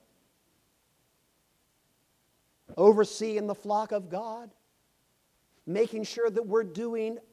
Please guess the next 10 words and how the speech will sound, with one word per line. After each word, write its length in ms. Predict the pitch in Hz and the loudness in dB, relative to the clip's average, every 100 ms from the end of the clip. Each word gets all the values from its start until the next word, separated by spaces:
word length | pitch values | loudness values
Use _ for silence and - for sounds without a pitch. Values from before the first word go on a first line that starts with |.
| - | -8
our 460 | 202 220 233 226 220 180 | -6 -6 -8 -12 -16 -20
job. 560 | 127 151 143 107 85 - - _ _ _ _ _ _ _ _ _ _ _ _ _ _ - _ _ _ _ - | -14 -12 -12 -16 -20 -20 -20 _ _ _ _ _ _ _ _ _ _ _ _ _ _ -20 _ _ _ _ -10
Has 140 | 202 | -6
there 120 | 311 | -6
been 160 | 381 247 | -2 -2
a 80 | 160 | -2
death 580 | 113 110 156 202 - - - | -8 -8 -4 -4 -6 -18 -16
of 160 | 143 | -14
the 80 | 123 | -12
message? 680 | 120 127 156 - 196 - | -12 -12 -14 -16 -20 -20